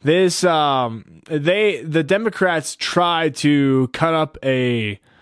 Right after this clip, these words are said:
a video, a very horrible cut. Just, they edited this thing so shitty. They tried to make it, try to make it out as Donald Trump did say, "We're gonna go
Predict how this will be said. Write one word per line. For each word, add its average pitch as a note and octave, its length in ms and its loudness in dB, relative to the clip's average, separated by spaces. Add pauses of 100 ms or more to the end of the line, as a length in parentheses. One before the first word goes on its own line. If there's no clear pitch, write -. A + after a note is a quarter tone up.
(420)
a C#3 120 0
video, D#3 380 0
a C3 80 -6
very C#3 720 -2
horrible F3 760 -2
cut. B2+ 540 -4
Just, D#3+ 340 -2
they D#3+ 220 -2
edited E3 300 0
this A#2+ 280 -4
thing A#2+ 260 -6
so D#3+ 540 -2
shitty. C3 640 -6 (960)
They C3+ 80 -2
tried F#3 260 0
to G#3 120 0
make D#3 280 -2
it, D3 240 0 (760)
try G#3+ 160 0
to G#3 80 -2
make F3+ 260 -2
it D3+ 60 0
out D#3 300 -2
as B2 400 -4
Donald C#3 260 -2
Trump C3 320 -2
did D3 300 2
say, B2 400 0 (340)
"We're C#3 120 0
gonna E3 140 2
go D3 300 2